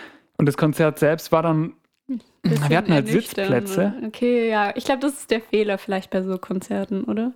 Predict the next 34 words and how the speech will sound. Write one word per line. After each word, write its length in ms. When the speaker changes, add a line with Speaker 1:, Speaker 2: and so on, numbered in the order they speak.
Speaker 1:
Also 260
in 100
dem 160
Fall 140
auf 140
jeden 160
Fall. 280
Wir, 200
das 160
war 100
so 80
eine, 180
das 260
war 80
die 120
O 140
two 240
Arena. 560
Die 60
ist 140
so 80
Speaker 2:
Da 120
ist 40
Speaker 1:
gigantisch 380
Speaker 2:
halt 140
dann 140
Speaker 1:
groß. 200
Speaker 2:
kein 440
Feeling 500
Speaker 1:
Kein 220
Speaker 2:
oben, 80
Speaker 1:
Feeling. 260
Speaker 2:
oder? 300
Speaker 1:
Nee, 220